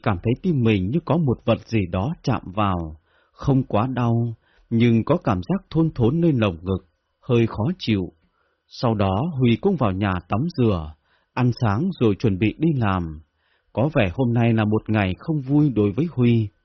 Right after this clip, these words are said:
Liên tiếp những ngày sau đó, chàng trai kia lại đến đón An đi làm, chiều lại chở cô về. Huy không biết là có chuyện gì đang xảy ra với An nữa. Anh ta là ai? Xe của cô ta đâu nhỉ?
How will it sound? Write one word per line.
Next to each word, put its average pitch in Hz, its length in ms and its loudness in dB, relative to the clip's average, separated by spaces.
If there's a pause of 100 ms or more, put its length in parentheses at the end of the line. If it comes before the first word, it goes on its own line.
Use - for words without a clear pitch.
(1400)
Liên 113 280 0
tiếp 151 200 0
những 175 180 0
ngày 101 200 2
sau 143 240 -4
đó, 107 420 -2 (480)
chàng 92 240 -4
trai 117 180 -2
kia - 160 -2 (120)
lại 110 140 -2
đến 113 240 -2
đón 107 200 0
An 131 220 -4
đi 143 120 0
làm, 90 420 -4 (440)
chiều 120 160 2
lại 110 220 0
chở 113 120 -2 (140)
cô 156 220 -4
về. 98 240 2 (680)
Huy 113 240 4
không 131 160 -2
biết 202 180 -4
là 98 300 -2
có 165 160 -4
chuyện 113 180 -4
gì 101 220 -2
đang 160 160 -6 (120)
xảy 98 140 0
ra 135 320 -4
với 110 140 -2
An 120 260 -4
nữa. 110 360 -4 (840)
Anh 120 180 0
ta 110 200 2 (100)
là 87 240 -4
ai? 120 420 0 (440)
Xe - 220 -4
của 113 220 2 (100)
cô 156 100 -2
ta 156 200 0
đâu 147 220 2
nhỉ? 95 340 0